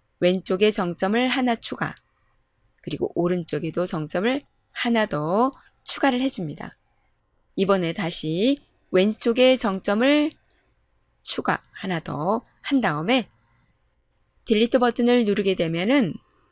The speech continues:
전체 형태에서 왼쪽 영역이 분류가 됩니다.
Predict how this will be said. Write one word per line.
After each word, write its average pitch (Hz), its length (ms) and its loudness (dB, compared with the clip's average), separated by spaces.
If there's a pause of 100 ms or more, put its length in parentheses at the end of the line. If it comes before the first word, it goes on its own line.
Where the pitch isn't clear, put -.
(400)
전체 262 680 2 (200)
형태에서 208 840 0 (420)
왼쪽 180 600 2
영역이 160 460 -2
분류가 196 440 0
됩니다. 143 440 -10